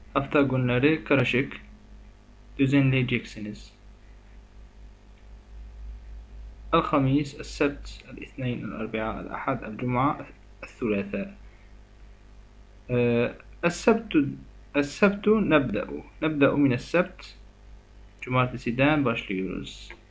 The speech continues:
السبت. Sonra hangi gün? Burada الأحد, الاثنين، الثلاثاء، الأربعاء، الخميس،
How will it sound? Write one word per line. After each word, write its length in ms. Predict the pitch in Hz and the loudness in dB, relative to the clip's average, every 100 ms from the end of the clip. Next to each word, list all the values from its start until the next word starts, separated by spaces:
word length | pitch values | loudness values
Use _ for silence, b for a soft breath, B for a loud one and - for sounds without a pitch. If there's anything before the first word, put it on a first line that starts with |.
| - - - | -20 -20 -18
السبت. 640 | - - 170 170 - 185 196 - - - - - - - - - - - - | -14 -2 -2 -2 0 2 0 -8 -18 -20 -20 -20 -18 -16 -14 -14 -16 -16 -16
Sonra 560 | - 131 127 123 156 - - - - - | -6 -2 0 2 0 -4 -16 -20 -8 4
hangi 300 | 139 135 120 | 6 6 4
gün? 260 | 131 165 - - | 4 0 -2 -16
Burada 420 | 131 151 156 190 - - 147 | -10 -6 -4 -6 -16 -4 0
الأحد, 460 | 143 - 127 110 135 175 - - - - - - - - | 0 0 0 0 0 -4 -8 -20 -20 -20 -20 -20 -18 -14
الاثنين، 720 | - - 127 135 143 143 143 - - - - - - - - - | -14 -6 0 4 6 4 0 -10 -20 -20 -20 -20 -20 -20 -16 -12
الثلاثاء، 880 | 131 139 127 127 131 135 113 - - - - - - - | -4 2 4 4 4 2 2 0 -8 -20 -20 -20 -20 -6
الأربعاء، 880 | - - 120 120 127 139 147 151 - - - - - - | -2 -2 -2 4 8 10 8 6 0 -20 -20 -20 -10 4
الخميس، 880 | 175 175 170 160 160 160 165 - - | 6 6 6 6 4 2 -2 -16 -20